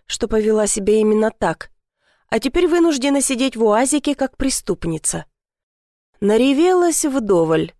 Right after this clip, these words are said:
Так много я ещё никогда не ревела.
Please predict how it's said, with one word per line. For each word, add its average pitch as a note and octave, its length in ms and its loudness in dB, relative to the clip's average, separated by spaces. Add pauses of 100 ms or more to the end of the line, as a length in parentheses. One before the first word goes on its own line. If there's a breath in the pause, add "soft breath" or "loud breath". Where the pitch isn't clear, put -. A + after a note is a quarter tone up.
(160)
Так D4 220 -4
много C#4 380 0
я C4 180 2
ещё B3+ 220 -2
никогда A3+ 520 -2
не E3+ 160 -2
ревела. E3+ 440 -6